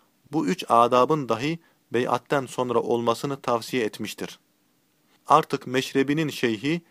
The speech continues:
kendi müşahade ve görüşüne göre usulleri sıralar. Bu hususta bir kınama yoktur. Dört. Beyat etmek esnasında cümle günahları göz önüne getirmekle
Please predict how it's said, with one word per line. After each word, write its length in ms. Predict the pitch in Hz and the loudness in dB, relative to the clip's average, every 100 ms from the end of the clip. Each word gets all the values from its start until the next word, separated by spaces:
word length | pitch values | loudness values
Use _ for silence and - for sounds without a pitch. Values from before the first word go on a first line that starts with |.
| _ _ | _ _
kendi 320 | - 127 147 | -4 -4 -2
müşahade 680 | 156 127 - 117 123 135 156 | -4 -4 -6 -4 -2 0 0
ve 80 | 123 | -2
görüşüne 520 | 113 117 120 143 127 | 0 -2 -2 -4 -4
göre 280 | 110 120 143 | -2 -2 -2
usulleri 500 | - - 127 117 117 | -6 -4 -2 -2 -2
sıralar. 480 | 135 113 98 90 - _ _ _ _ _ _ - | -2 -2 -2 -2 -10 _ _ _ _ _ _ -4
Bu 120 | 175 | -4
hususta 500 | 151 127 127 - 113 | -4 -6 -6 -4 -2
bir 140 | 156 | -2
kınama 360 | 156 131 117 143 | -2 -4 -2 0
yoktur. 380 | 127 107 - 90 - _ _ _ _ _ _ _ _ _ _ _ _ _ _ _ _ _ - _ 117 | -2 -4 -6 -12 -14 _ _ _ _ _ _ _ _ _ _ _ _ _ _ _ _ _ -20 _ 0
Dört. 320 | 104 - - _ _ _ _ _ _ _ | 2 0 -16 _ _ _ _ _ _ _
Beyat 420 | - 117 - 180 | 2 2 4 2
etmek 360 | 180 160 147 139 | 2 0 -2 -4
esnasında 760 | 123 - 117 113 110 113 151 - _ _ - | -6 -2 -2 0 -4 -2 -2 -4 _ _ -14
cümle 320 | 107 175 175 131 | -4 0 0 0
günahları 560 | 127 127 120 127 127 | 0 -2 -2 -2 -2
göz 280 | 120 139 151 | 0 -2 -2
önüne 340 | - 120 117 | -6 -6 -4
getirmekle 800 | 107 107 - 110 131 147 143 151 | -2 -4 -4 -4 -4 -4 -4 -4